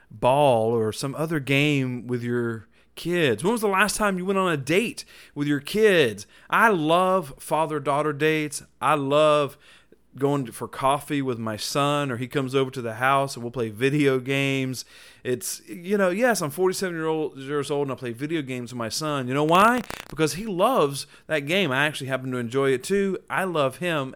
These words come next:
love spending time with him. When, when every Sunday, my son and his da-, wife will come over for dinner, Sunday dinner, every Sunday.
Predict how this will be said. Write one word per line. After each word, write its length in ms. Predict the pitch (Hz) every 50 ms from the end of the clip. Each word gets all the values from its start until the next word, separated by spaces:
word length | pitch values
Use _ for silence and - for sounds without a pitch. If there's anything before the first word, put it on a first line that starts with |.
| - -
love 220 | 123 135 131 127
spending 300 | - - 143 131 123 117
time 320 | - 139 131 135 143 139
with 160 | 127 123 117 117
him. 240 | 113 110 101 98 - - - - - - - -
When, 240 | - 127 131 135 131 143
when 340 | 139 143 143 139 131 131 127
every 260 | 135 170 170 170 147
Sunday, 680 | 139 - - 165 185 180 165 139 135 127 123 117 117 113 110 - _ _ _ _ - - _ _ _ _
my 440 | - 127 131 127 123 123 123 123 - 123 127 127
son 520 | 120 - - 165 151 156 156 156 156 151 143
and 180 | 131 117 113
his 360 | 123 139 139 131 117 - - - -
da-, 240 | 117 131 127 120 127
wife 640 | 127 135 147 151 147 139 135 135 131 - - - _ _ _ _ _ -
will 120 | 123 123
come 260 | 120 - 156 165 156 151
over 440 | 170 220 208 131 117 110 113 117 117 113 - - - -
for 600 | - - - 127 127 123 120 117 120 123 120 - - _ _ _ _ _ _ _ _ _ -
dinner, 360 | 117 190 262 277 - 95 90
Sunday 340 | - - 139 143 156 160 156
dinner, 360 | 139 139 180 214 160 107 92 - _ - - - _ _ _ _ _ _ -
every 240 | - 160 170 180 170
Sunday. 460 | - 175 160 156 139 - 73 65